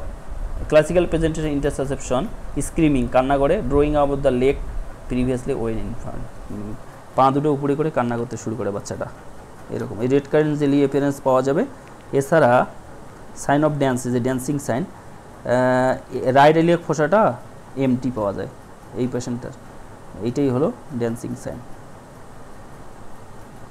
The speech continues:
আর এরকম সসেজ শে-, shape lump পাওয়া যাবে, আহ, কনকেভিটিটা আম্বলিকাসের দিকে থাকে, সেইটাই হলো ইন্টারসাসেপশনের একটা ইয়ে আর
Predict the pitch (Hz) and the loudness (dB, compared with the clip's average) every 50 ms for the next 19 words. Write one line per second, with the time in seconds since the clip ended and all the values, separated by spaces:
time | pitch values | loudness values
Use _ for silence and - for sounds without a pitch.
0 | - - - - - - - - - - - - - - - - - - - - | -16 -16 -16 -16 -18 -18 -18 -18 -16 -16 -16 -16 -16 -16 -18 -18 -18 -12 -4 2
1 | 117 127 143 147 160 160 - - - 156 - - 165 - - - 160 147 85 - | 4 6 6 6 6 4 2 2 2 2 2 2 -2 -2 -2 0 0 0 0 -2
2 | - - 147 139 - - 110 123 123 127 127 127 127 127 123 120 117 117 117 120 | -2 0 0 0 -2 -2 0 2 4 4 4 2 2 0 0 0 2 0 0 0
3 | 139 - - - - - - - - - - - - 120 107 107 113 110 113 113 | -2 -2 -4 -6 -14 -14 -14 -16 -16 -20 -18 -14 -12 -8 -8 -6 -6 -6 -6 -6
4 | 110 - - - - - 131 135 131 131 147 139 139 143 143 135 147 127 123 123 | -8 -10 -14 -8 -2 2 2 2 2 2 0 0 2 2 2 2 2 2 2 2
5 | 123 120 123 117 120 123 107 113 117 113 - 113 - 143 143 - 110 113 127 120 | 0 0 0 -2 -4 -4 -4 -4 -4 -4 -6 -6 -6 -6 -6 -6 -6 -6 -6 -4
6 | 113 117 113 123 156 202 - - - - - - - - - - - 117 120 120 | -4 -2 -2 -2 -2 -2 -4 -10 -16 -18 -18 -18 -18 -18 -16 -12 -8 -6 -4 -4
7 | - 127 120 - - 117 - - 113 - - - 123 117 120 123 123 - - 135 | -4 -4 -6 -4 -6 -6 -6 -6 -10 -10 -10 -8 -8 -6 -6 -6 -6 -6 -6 -6
8 | 160 175 - - - - - - - 95 107 107 98 | -6 -6 -6 -12 -16 -16 -14 -12 -8 -6 -6 -6 -6